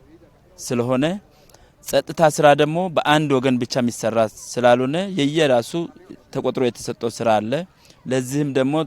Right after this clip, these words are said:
በቅንጅት የምንሰራቸው ስራዎች አሉ። የጸጥታ አካል እከሌ የክልል ነው፣ እከሌ የፌዴራል ነው የሚባለው ነገር የለም።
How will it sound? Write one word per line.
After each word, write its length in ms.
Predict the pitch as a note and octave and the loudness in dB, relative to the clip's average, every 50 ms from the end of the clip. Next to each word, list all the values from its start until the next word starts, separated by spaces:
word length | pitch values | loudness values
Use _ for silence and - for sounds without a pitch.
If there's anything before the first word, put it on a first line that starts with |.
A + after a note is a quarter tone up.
| - - - | -6 -10 -10
በቅንጅት 500 | A#2 A2+ B2 - C3+ C#3 C3 B2 C#3 - | -6 -6 -4 -2 -2 -2 -2 -2 -4 -4
የምንሰራቸው 540 | B2+ B2+ A#2+ A2 - A2+ A2+ G#2+ - B2+ A2+ | -4 -4 -4 -2 -2 0 0 0 -2 -4 -8
ስራዎች 320 | - A2+ A2 A2+ G#2 - - | -6 -4 -4 -4 -4 -4 -6
አሉ። 200 | G#2 G#2 A2+ C3+ D#3+ F#3+ - _ _ _ _ _ - - - _ _ _ _ _ - | -6 -6 -6 -6 -8 -8 -10 _ _ _ _ _ -20 -20 -20 _ _ _ _ _ -4
የጸጥታ 380 | - C3+ C#3+ - D3+ D#3 - - E3+ | -2 -2 -2 -2 -4 -2 0 2 2
አካል 320 | D3+ D3+ - E3 F3+ F#3+ F#3 - - - | 2 4 4 4 4 4 2 -4 -8 -6
እከሌ 260 | C3 C3 - D3+ D3+ E3 | -4 -2 0 2 2 4
የክልል 420 | E3 D#3+ D3+ - D#3 D3+ E3+ E3 E3 | 2 2 0 -2 -4 -2 -2 -2 -2
ነው፣ 140 | F3 F3+ C#3+ | -2 0 -2
እከሌ 280 | C3 B2 - C#3+ C#3+ D#3 E3+ E3+ E3+ D3+ | -2 -2 -2 0 0 2 2 2 2 2
የፌዴራል 640 | C3+ B2+ B2 B2 A#2+ A2+ - C3 A#2+ C3 C#3 C#3+ C#3+ | 2 4 4 4 2 2 0 0 2 6 6 6 6
ነው 120 | C#3 C3+ B2+ | 6 2 0
የሚባለው 380 | B2 A2+ A2 A#2 A#2 A#2+ A#2+ | 0 2 4 4 4 6 4
ነገር 260 | A#2 A2+ G#2+ A#2 A2+ | 2 0 0 0 0
የለም። 340 | A2+ A2+ A2+ B2 C#3+ E3+ F#3+ | 0 0 0 0 -2 -2 -2